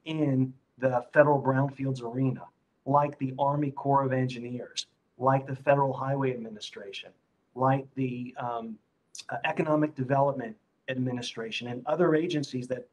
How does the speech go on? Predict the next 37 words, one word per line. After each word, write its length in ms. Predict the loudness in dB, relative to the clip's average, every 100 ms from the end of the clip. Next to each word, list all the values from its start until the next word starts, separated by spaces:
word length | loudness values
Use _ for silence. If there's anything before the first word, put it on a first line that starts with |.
| _ _ _ _
don't 180 | 2 2
have, 200 | 2 -2 -6
that 180 | -8 -6
this 120 | -12
committee 320 | -2 0 2
doesn't 280 | 0 -4 -2
have 200 | -4 -6
jurisdiction 600 | -8 -10 -8 -6 -6 -6
under 300 | -8 -8 -10 _ _ _ -4
on, 380 | 0 0 -4 -6
like, 280 | 0 0 2
for 140 | -2
example, 380 | 0 -4 -4 -6 -4
hud. 260 | -2 -2 -6 _ _ _ -2
But 180 | -2 0
th-, 160 | 0
those 200 | 2 2
are 80 | 0
two 380 | 0 2 2 4
very, 460 | 4 4 4 0 -4 _ _ _
um, 400 | -4 -2 -2 -8 -8
discrete 880 | -6 -4 -2 -2 0 2 4 0 -6 -8
and 220 | -6 -4
I 120 | -4
think 220 | -2 -2 2
meaningful 640 | 2 4 2 0 0 0
and 80 | 0
material 440 | 0 -2 -2 -2
approaches 640 | -4 0 0 -2 -8 -12 -16 _ _ _ -6
that 260 | -4 -4
could 160 | -4 -4
help 260 | 0 0 2
you 140 | 0
execute 540 | 0 -4 -6 -4 -2 -2
on 140 | -4
that 160 | -4 -6
important 560 | -8 -2 0 0 -2